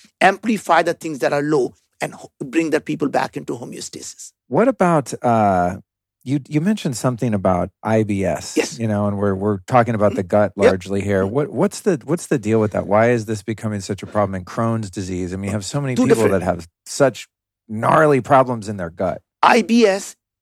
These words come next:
Speaker 1: fifteen percent of the population suffers from I B S. This is the irritable bowel syndrome. And that's really, to me, is all catch-all. That means you have stomach ache, you have constipation, you have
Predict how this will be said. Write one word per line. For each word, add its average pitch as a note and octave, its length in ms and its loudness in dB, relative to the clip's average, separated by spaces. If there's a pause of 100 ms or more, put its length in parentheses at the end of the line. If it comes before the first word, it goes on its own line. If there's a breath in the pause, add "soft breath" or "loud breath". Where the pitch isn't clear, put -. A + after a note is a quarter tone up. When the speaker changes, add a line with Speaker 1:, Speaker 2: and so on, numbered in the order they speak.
Speaker 1:
fifteen A#3+ 640 -2
percent F#3+ 540 -6
of C#3+ 180 -4
the D3 100 -2
population C3+ 760 -2
suffers D3 420 -6
from - 300 -12
I B2+ 160 -4
B B2+ 200 -10
S. - 280 -18 (1160)
This F#3+ 240 -2
is E3+ 100 -2
the F3 220 -4
irritable E3 600 0 (120)
bowel C3+ 320 0
syndrome. B2+ 400 -14 (480)
And E3 180 2
that's A#3+ 240 4
really, E4 260 4
to B3 140 -4
me, A#3 220 0
is F#3 180 -6
all F3 220 2 (120)
catch-all. - 640 0
That E3 120 -2
means F3+ 200 -8
you F#3+ 80 4
have D#3+ 80 0
stomach F3+ 500 0
ache, B2+ 220 -4
you D#3 60 0
have - 100 -10
constipation, D#3+ 680 -6
you D#3 100 -2
have - 380 -4